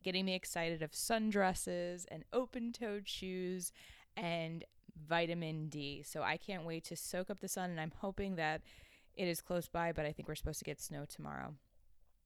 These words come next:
Now, today, I wanted to kind of recap what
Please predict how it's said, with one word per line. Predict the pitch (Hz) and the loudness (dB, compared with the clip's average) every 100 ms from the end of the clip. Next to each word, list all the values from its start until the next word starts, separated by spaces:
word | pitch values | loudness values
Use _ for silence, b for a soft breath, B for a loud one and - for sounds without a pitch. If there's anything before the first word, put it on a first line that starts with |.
| - 208 | -6 2
Now, | 214 | 2
today, | 214 - 269 254 180 160 | 2 0 2 4 4 2
I | - | 0
wanted | 196 226 277 | 2 4 2
to | - 247 214 214 208 B B B - | 0 0 2 0 -2 B B B -6
kind | 392 | -4
of | 190 | -2
recap | 202 240 - 214 175 170 | -2 -2 -4 0 0 0
what | 170 175 185 | -4 0 0